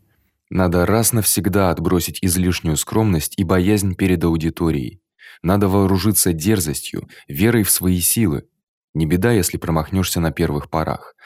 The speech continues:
Раза два споткнёшься, а там и привыкнешь самостоятельно шагать, как Христос по воде. Словом, первое. Усиленная агитация на почве повседневных нужд, связываемых с общеклассовыми нуждами пролетариата.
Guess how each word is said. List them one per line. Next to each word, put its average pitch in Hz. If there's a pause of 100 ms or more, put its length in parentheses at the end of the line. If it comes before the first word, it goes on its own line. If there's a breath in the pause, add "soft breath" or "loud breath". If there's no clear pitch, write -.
(140 loud breath)
Раза 107
два 107
споткнёшься, 101 (280 loud breath)
а 78
там 110
и 95
привыкнешь 104
самостоятельно 101
шагать, 92 (180)
как 113
Христос 95
по 78
воде. 73 (840 soft breath)
Словом, 104 (180)
первое. 80 (220 loud breath)
Усиленная 107
агитация 95
на 87
почве 92
повседневных 87
нужд, 107 (240 loud breath)
связываемых 87
с -
общеклассовыми 85
нуждами 82
пролетариата. 80